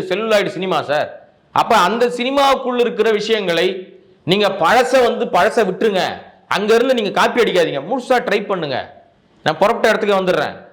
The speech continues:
கூலி பிரச்சனைக்கு, கூலி படத்தினுடைய அந்த பாடல் ஏன் வேற புதுசா நீங்க ட்ரை பண்ணா மியூசிக் ஒத்துக்க மாட்டாங்களா?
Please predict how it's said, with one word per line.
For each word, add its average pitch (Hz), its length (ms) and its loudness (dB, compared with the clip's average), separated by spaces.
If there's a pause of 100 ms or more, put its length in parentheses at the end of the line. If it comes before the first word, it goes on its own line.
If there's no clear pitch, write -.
(220)
கூலி 240 280 0
பிரச்சனைக்கு, 180 460 -4 (500)
கூலி 240 280 2
படத்தினுடைய 190 420 0 (120)
அந்த 175 140 -2 (120)
பாடல் 190 240 2 (320)
ஏன் 233 160 2
வேற 208 120 4 (120)
புதுசா 214 360 0
நீங்க 208 200 -2
ட்ரை 233 100 2 (100)
பண்ணா 196 240 0
மியூசிக் 196 320 -2
ஒத்துக்க 185 260 -2
மாட்டாங்களா? 139 340 0